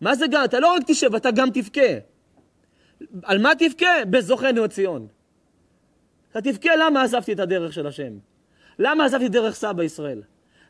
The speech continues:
למה עזבתי את הדרך של אבותיי, הקדושה והטהורה? למה עזבתי את התורה הקדושה? למה חשבתי שאני יותר חכם מאבא?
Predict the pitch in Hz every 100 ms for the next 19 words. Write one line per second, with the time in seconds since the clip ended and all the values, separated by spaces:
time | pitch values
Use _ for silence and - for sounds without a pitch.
0 | 196 294 302 269 240 226 240 220 202 180
1 | 170 202 190 156 170 165 185 190 208 170
2 | 160 160 151 139 110 _ _ 202 311 339
3 | 302 277 240 254 - 233 254 220 180 202
4 | 202 151 - _ - 262 330 294 277 294
5 | 254 240 233 240 269 233 220 226 196 196
6 | 175